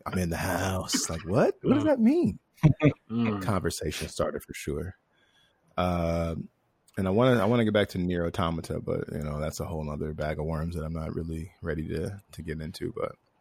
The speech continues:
Speaker 1: um, as far as shows and stuff, I, uh, Abby and I have been watching, uh, more of the, the Man in the High Castle on Amazon Prime. Uh, we're at the end of season three, so we're about to start season four.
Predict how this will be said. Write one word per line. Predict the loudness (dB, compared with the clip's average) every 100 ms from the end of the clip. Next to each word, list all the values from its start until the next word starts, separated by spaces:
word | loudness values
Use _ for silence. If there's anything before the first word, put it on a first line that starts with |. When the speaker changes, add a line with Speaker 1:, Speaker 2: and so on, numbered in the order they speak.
| -10 2
Speaker 1:
um, | 2
as | 6
far | 6
as | 6 6
shows | 8 8 8
and | 2
stuff, | 0 2
I, | 2
uh, | 2 4 6 6 4 6
Abby | 4 4
and | 2
I |
have | 0
been | 0
watching, | 0 0 -2 -2
uh, | 0 0 0
more | 0 2 2
of | 2
the, | -2 -2 -4
the |
Man | 0 0
in | 0
the |
High | 0 0
Castle | 2 2 2 2 2 0 -8 -20 -20 _ _
on | -2
Amazon | 0 0 0 -4
Prime. | 0 2 4 4 2 2 -2 -4
Uh, | -2 0 0 -2
we're | 0 4
at | 4 4
the | 0 0
end | 4 6
of | 6
season | 6 4 4 2 -2
three, | 2 6 6 8 6
so | 6 4
we're | 6 4 4 2 0
about | 4 6 6 4
to |
start | 0 4 4 4
season | 0 2 2 -2
four. | 4 6 8 6 4 0